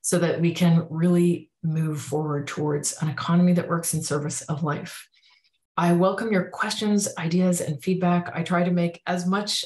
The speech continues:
as possible available on my website, and I look forward to hearing from you and wondering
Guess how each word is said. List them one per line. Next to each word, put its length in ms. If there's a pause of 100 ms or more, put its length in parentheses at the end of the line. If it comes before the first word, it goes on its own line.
as 140
possible 400
available 500
on 140
my 100
website, 600 (460)
and 540
I 160
look 180
forward 340
to 120
hearing 240
from 180
you 200
and 260 (320)
wondering 600